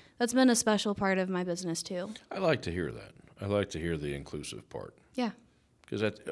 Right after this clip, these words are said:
Speaker 2: honestly, I shouldn't say this, but I will. At the end of the day, everyone has the same money.
Speaker 1: <laughs>
Speaker 2: Or they don't have the same money.
Speaker 1: Yeah.
Speaker 2: You know?
Speaker 1: Yeah.
Speaker 2: So that, no, that's, that's pretty good. It, it's awesome that you even thought of it, let alone done it.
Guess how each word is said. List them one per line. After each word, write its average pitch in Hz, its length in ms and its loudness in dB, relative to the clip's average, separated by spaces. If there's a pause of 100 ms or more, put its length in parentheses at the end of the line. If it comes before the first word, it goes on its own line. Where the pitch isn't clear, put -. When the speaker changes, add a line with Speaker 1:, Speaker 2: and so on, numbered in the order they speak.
Speaker 2:
honestly, 82 580 -2
I 78 100 -2
shouldn't 69 300 -8
say 73 140 -4
this, 69 180 -6
but 87 140 -6
I 80 60 -4
will. 65 200 -4 (260)
At 92 60 -12
the 107 100 -6
end 113 120 2
of 101 80 4
the 87 80 0
day, 85 360 -2 (220)
everyone 92 440 0
has 78 220 -2
the 71 80 -8
same 73 320 -4
money. 67 340 -8 (360)
Speaker 1:
<laughs> 240 400 6
Speaker 2:
Or 262 180 8
they - 140 10
don't 127 320 6
have 82 260 6
the 71 80 -2
same 64 300 -2
money. 50 300 -10 (880)
Speaker 1:
Yeah. 226 160 0 (180)
Speaker 2:
You 78 140 -4
know? 98 300 -2 (340)
Speaker 1:
Yeah. 196 220 -2 (180)
Speaker 2:
So - 120 -12
that, 170 160 -6
no, 76 180 -4
that's, 67 200 -6
that's - 180 -12
pretty 80 240 -12
good. 80 200 -8 (260)
It, - 140 -4
it's 117 180 2
awesome 76 320 2
that 73 160 -8
you 69 100 -6
even 69 220 -6
thought - 300 -4
of 52 140 -8
it, 50 80 -16 (460)
let 85 140 -2
alone 73 220 -4
done 85 180 -4
it. - 140 -12